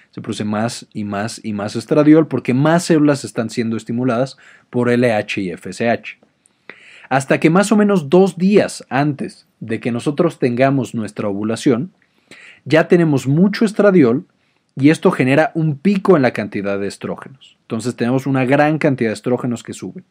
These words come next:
Estos estrógenos van a subir al cerebro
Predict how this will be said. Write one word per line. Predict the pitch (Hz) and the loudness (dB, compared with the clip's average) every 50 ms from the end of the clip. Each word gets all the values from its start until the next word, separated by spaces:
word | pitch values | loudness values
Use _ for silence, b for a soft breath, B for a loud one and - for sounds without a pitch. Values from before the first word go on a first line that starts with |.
| _ _ _ _ _ _ _ B B B B B B B B B B B B B B B B B B _ | _ _ _ _ _ _ _ B B B B B B B B B B B B B B B B B B _
Estos | - 170 185 196 196 - 240 214 185 - | 4 4 4 4 2 0 -2 0 0 0
estrógenos | 180 - - 185 190 190 - - 123 113 113 117 - - - - | -2 0 4 4 4 4 4 2 -2 -2 -2 -6 -8 -10 -20 -10
van | - 110 127 131 143 151 | -4 0 0 2 2 2
a | 151 | 0
subir | 147 - - 135 123 123 147 180 190 202 185 | -2 -2 -2 0 2 4 4 4 6 6 4
al | 156 131 | 4 2
cerebro | - - 123 113 110 98 87 95 131 180 | 0 -2 -2 -2 -2 -2 -2 -4 -6 -6